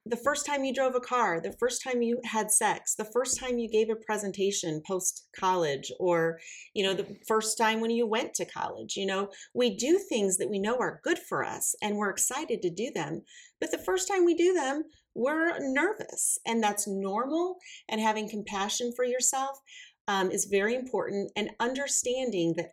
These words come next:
all of this will go away as you get practice, as you navigate situations,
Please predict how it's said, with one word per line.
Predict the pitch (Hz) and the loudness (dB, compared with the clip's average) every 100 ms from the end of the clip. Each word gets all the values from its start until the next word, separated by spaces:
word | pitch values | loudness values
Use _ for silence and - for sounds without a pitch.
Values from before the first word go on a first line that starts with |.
| - | -4
all | 180 247 | -2 -2
of | 285 | 0
this | 254 247 - | 2 2 0
will | 214 | -6
go | 196 196 190 | -2 0 0
away | 180 165 147 151 170 - - _ _ _ _ _ _ | 0 0 -2 -4 -8 -14 -20 _ _ _ _ _ _
as | 214 196 190 - | 4 4 2 -2
you | 220 190 185 175 180 | -4 0 2 0 0
get | 160 147 - _ | 0 0 -8 _
practice, | - - - - - - - | -6 -6 -8 -6 -4 -4 -2
as | 165 165 170 165 - - - - | 0 2 2 0 -4 -8 -20 -10
you | - 180 175 | 0 4 6
navigate | 175 170 175 175 175 | 6 4 4 2 2
situations, | - 190 190 170 165 - 165 160 156 | 2 0 2 2 0 0 0 2 0